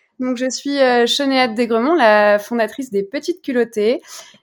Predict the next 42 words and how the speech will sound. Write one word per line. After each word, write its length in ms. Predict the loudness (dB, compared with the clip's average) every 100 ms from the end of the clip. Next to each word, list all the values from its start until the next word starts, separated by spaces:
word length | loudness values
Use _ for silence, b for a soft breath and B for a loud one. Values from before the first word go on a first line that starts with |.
| -10
J'ai 380 | -2 4 4 4
vingt-sept 580 | 2 0 2 -2 0
ans 400 | -2 0 2 0 0
et, 240 | -2 2
euh, 160 | 2 2
j'ai 180 | 0 -4
fait, 380 | -4 -2 2 4
euh, 540 | 4 2 0 -4 -6 -10 b b b b
quinze 280 | 2 4
ans 80 | 2
d'horaires 320 | 2 4 4
aménagés 500 | 4 2 0 0 2
musique 520 | 2 4 2 -2 -8 -8
quand 140 | -8
j'étais, 400 | -6 -6 -6 -4
euh, 180 | -2 -2
quand 140 | -4 -6
j'étais 220 | -6 -8
plus 180 | -6 -2
jeune, 340 | 0 2 2 2
avant 260 | 2 2
de 160 | -2 -2
sauter, 540 | -4 -6 -4 -2 0
euh, 220 | -2 -4 -8 b b b b -6
dans 260 | 0 0
le 140 | 2 0
grand 200 | 0 0
bain 160 | 2
d'une 200 | 0 -2
école 260 | -2 -2 -2
de 80 | -4
commerce 640 | -4 -2 0 -2 -6 -14 -6
et, 240 | -4 0
euh, 320 | 0 -2 -2 -4
et 100 | -6
justement 380 | -8 -8 -4 -4
de 80 | -2
faire 240 | -4 -4
un 400 | -4 -4 -4 -2
bachelor 400 | -2 -2 0 -2
de 80 | -2
management 520 | -4 -4 -4 -4 -6